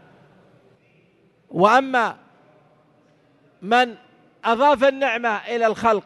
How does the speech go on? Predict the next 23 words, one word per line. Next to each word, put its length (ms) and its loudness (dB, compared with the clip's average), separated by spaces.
إيجاداً 720 2
فذلك 720 2
كافر 380 2
بالله 280 2
عز 300 -2
وجل. 400 0
ومثله 720 2
أيضاً 360 0
في 340 0
الكفر 540 -2
في 100 -8
المعنى 340 -2
العام 440 2
لكنه 500 -2
دونه، 400 -2
فهو 260 -2
كفر 460 0
دون 300 2
كفر، 400 0
من 360 -4
أض-، 340 -12
تعلق 500 -2
بالأسباب 720 0